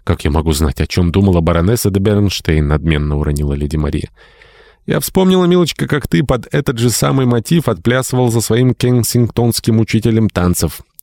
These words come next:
«Сударыня, это мерзкая клевета, и бедняга-танцмейстер ни за что, ни про что попробовал палок». «Воскрешать эту клевету жестоко и бессердечно, сударыня, и я должна буду отказаться от чести жить под одним кровом с теми, кто ее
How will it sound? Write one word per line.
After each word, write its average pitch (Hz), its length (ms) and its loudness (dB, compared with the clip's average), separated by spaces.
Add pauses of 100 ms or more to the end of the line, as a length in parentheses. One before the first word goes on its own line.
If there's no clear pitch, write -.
(140)
«Сударыня, 80 760 -2
это 98 160 0
мерзкая 120 580 2
клевета, 147 640 0 (380)
и - 100 0
бедняга-танцмейстер 87 1500 0 (240)
ни 92 220 0
за 90 180 0
что, 92 360 -2
ни 90 140 0
про 113 220 -2
что 95 460 0 (260)
попробовал 120 640 0
палок». 104 460 -4 (580)
«Воскрешать 78 720 -2
эту 87 160 -2
клевету 85 480 0
жестоко 98 520 0
и 101 40 2
бессердечно, 98 680 0
сударыня, 80 520 0
и 82 40 4
я 90 100 2
должна 98 400 2
буду 107 240 2
отказаться 110 720 -2
от 80 100 -2
чести - 380 -2
жить 92 280 0
под 92 180 0
одним 92 240 2
кровом 90 400 2
с - 140 -2
теми, 143 300 0
кто - 240 -2
ее 98 340 2